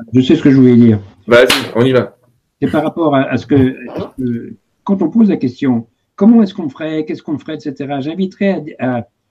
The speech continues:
Speaker 1: à lâcher le mental, vraiment lâcher le mental, euh, pour dire, mais je suis connecté à un plan divin qui voit tout en même temps,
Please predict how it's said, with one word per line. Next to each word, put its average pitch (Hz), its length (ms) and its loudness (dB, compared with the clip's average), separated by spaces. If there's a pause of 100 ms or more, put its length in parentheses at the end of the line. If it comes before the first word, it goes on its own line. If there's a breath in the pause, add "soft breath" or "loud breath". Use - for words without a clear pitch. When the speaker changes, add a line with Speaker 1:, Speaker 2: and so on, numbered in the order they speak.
(280)
Speaker 1:
à 123 120 -2
lâcher 196 440 2
le 175 80 0
mental, 127 500 -2 (100)
vraiment 139 440 0
lâcher 196 380 -2
le 151 60 -4
mental, 127 500 -4 (440)
euh, 127 300 -2 (100)
pour 151 320 -8
dire, 135 440 -2
mais 135 120 0
je 127 80 -4
suis 131 200 -4
connecté 190 360 0
à 135 80 2
un 123 60 4
plan 196 240 2
divin 143 720 -2 (420)
qui 151 120 -2
voit 135 180 0
tout 269 200 2
en 220 60 6
même 135 160 2
temps, 120 200 -8